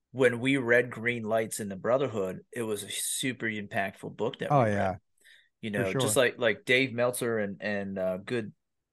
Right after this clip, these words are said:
Speaker 1: it's not Good to Great.
Speaker 2: Connected to, connect-,
Speaker 1: Connected
Speaker 2: Connected
Speaker 1: to
Speaker 2: to
Speaker 1: Goodness,
Speaker 2: Greatness.
Speaker 1: yeah.
Speaker 2: Yes.
Speaker 1: Connected Good, like, that is a super amazing book. His,
Speaker 2: Yeah.
Speaker 1: it, when you just listen to Dave,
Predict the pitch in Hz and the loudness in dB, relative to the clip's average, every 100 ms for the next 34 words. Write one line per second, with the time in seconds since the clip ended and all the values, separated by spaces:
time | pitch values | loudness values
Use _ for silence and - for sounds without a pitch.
0 | _ _ _ _ _ _ - 107 - 98 | _ _ _ _ _ _ -10 -8 -8 -8
1 | 90 123 120 - 104 98 _ - 139 123 | -2 0 0 -2 -4 -8 _ -2 0 2
2 | 135 143 127 113 107 107 123 123 110 98 | 4 4 4 2 0 0 2 2 2 -2
3 | 104 - - 113 110 90 - _ _ _ | -2 -2 -6 -4 -2 -2 -10 _ _ _
4 | - 139 127 110 98 131 - 113 - - | -4 0 0 -2 -4 -2 2 0 0 -10
5 | 95 131 143 - - - - - - - | 4 6 6 2 -6 -12 -14 -12 -12 -12
6 | - 147 143 117 101 101 101 80 - 120 | -4 -4 -2 -4 -2 -2 -4 -8 -4 -2
7 | - - - _ - 151 139 110 101 127 | -2 -4 -20 _ 0 2 4 2 0 0
8 | 123 143 151 165 170 117 110 131 147 131 | 0 0 0 2 0 0 0 2 0 -2
9 | 110 95 110 139 107 - | -6 -2 0 0 -2 -10